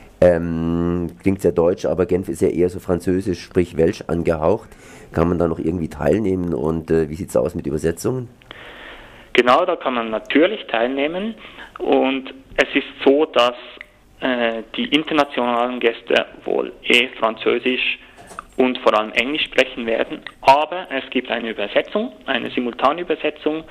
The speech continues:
Speaker 2: äh, aller, äh, Workshops, die eigentlich angeboten werden unter Podien. Also da kann, äh,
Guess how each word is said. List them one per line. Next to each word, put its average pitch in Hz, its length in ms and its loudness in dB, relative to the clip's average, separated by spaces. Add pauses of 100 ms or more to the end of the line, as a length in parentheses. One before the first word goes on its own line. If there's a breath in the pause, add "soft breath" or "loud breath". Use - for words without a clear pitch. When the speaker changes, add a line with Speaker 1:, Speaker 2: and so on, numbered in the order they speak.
(500 loud breath)
Speaker 2:
äh, 120 480 0 (240)
aller, 143 400 4 (420)
äh, 113 360 -2
Workshops, 139 520 2 (140)
die 135 80 4
eigentlich 123 240 -4
angeboten 147 540 0
werden 143 320 -2
unter 127 240 -2
Podien. 180 640 0 (400 loud breath)
Also 117 220 0
da 117 120 -4
kann, 117 460 -4 (200)
äh, 113 520 -4